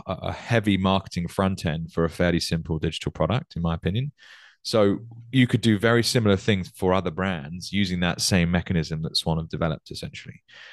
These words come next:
And, and this is really what you're discussing. Um,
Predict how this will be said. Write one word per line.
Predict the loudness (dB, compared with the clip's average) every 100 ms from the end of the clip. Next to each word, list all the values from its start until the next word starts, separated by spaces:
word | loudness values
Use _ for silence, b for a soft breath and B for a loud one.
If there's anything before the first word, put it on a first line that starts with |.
| B
And, | -6 -6 -6
and | -4
this | -2
is | 0
really | 2 2
what | 2 2
you're | 0
discussing. | -2 0 0 -2 -8 -10 B B B B -4
Um, | 0 2 0 -4